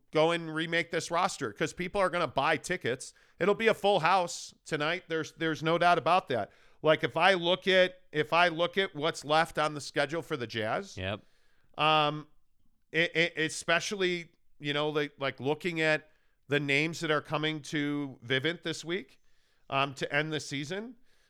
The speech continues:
Speaker 1: Um, you know, your, your Memphis tonight, um, your O K C tomorrow,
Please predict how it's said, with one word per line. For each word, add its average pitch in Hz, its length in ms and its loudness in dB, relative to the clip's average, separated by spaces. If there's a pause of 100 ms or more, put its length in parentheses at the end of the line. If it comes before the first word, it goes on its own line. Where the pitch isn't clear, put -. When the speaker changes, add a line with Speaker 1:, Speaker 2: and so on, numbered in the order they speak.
(120)
Speaker 1:
Um, 147 500 0
you 156 120 -4
know, 160 120 0
your, 160 300 -2
your 139 160 -2
Memphis 156 500 -2
tonight, 175 440 -4 (540)
um, 139 520 0
your 143 360 0
O 160 140 2
K 165 240 0
C 175 280 -4
tomorrow, 165 560 0